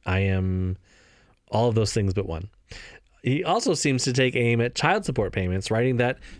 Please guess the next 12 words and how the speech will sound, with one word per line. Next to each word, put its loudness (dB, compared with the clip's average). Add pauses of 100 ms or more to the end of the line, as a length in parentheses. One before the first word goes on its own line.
(100)
men 2
should 0
not 0
be 2
required 2
to 0
support 0
biological 0
children 0
without 0
prior 2
agreement. 0